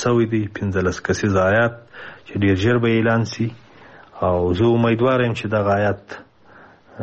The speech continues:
به د بین الافغاني مذاکرات دپاره د خبرو میز ته ځي او بالاخره او د افغانستان د څلوېښت کلنې جنګ او بیا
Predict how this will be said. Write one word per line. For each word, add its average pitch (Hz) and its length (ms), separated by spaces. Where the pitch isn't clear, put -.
به 98 100
د - 20
بین 110 180
الافغاني 110 460
مذاکرات 101 580
دپاره 95 400
د - 0
خبرو 104 360
میز 123 400
ته 120 160
ځي 117 120
او 95 160
بالاخره 98 500
او 92 300
د 95 80
افغانستان 101 800
د 95 60
څلوېښت 95 400
کلنې 113 320
جنګ 104 200
او - 120
بیا 98 100